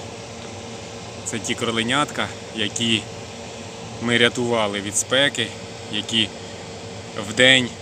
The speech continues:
знаходилися в дитсадку. Е, в погріб я їх спускав в лоточках. Там більш прохолодна температура, і їм там було комфортно. Тому що до цього ми ось тут втратили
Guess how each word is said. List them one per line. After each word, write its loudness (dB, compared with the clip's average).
знаходилися 0
в -6
дитсадку. 2
Е, -2
в -6
погріб 0
я 4
їх 2
спускав 2
в 0
лоточках. 0
Там 2
більш 4
прохолодна -2
температура, -2
і -2
їм 0
там -2
було -4
комфортно. -4
Тому -2
що 0
до 2
цього 4
ми 4
ось 4
тут -4
втратили 0